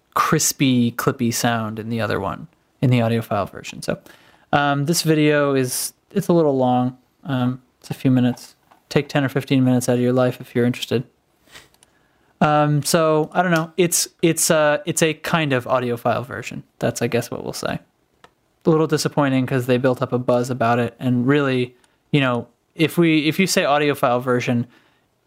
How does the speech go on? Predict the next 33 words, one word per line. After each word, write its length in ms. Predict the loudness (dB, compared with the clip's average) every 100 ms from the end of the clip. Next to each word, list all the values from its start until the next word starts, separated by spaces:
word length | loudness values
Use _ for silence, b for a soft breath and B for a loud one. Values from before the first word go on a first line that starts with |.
| _ _ _
it, 180 | -2 -2 0
it 340 | -2 -2 -4
better 200 | -2 -2
be 260 | 0 0 0
at 160 | -2 0
least 720 | 2 4 2 0 -4 -6 -10 -4
D 180 | 0 2
R 160 | 2 -2
ten, 500 | -4 -4 -4 -8 -20 _ _ _ _ _
you 100 | 0
know, 120 | 0
ten 340 | 0 -2 -2 0
D 160 | 0
B 160 | 2 0
of 80 | 2
dynamic 420 | 0 0 0 0
range. 260 | -2 -2 0
It 60 |
was 140 | 0 0
definitely 440 | -2 -2 -4 -4
just 320 | -4 -4 -4
D 180 | 0 2
R 200 | 4 2
seven 440 | 0 0 0 -2 -6
instead 320 | -6 -4 -2
of 160 | -2
D 140 | -2 0
R 120 | 0
six 440 | 0 -2 -4 -12
or 80 | -10
something. 400 | -8 -8 -8 -10 -10 b b b b
Um, 380 | -2 0 0 -2
and 380 | -2 -2 -2 -8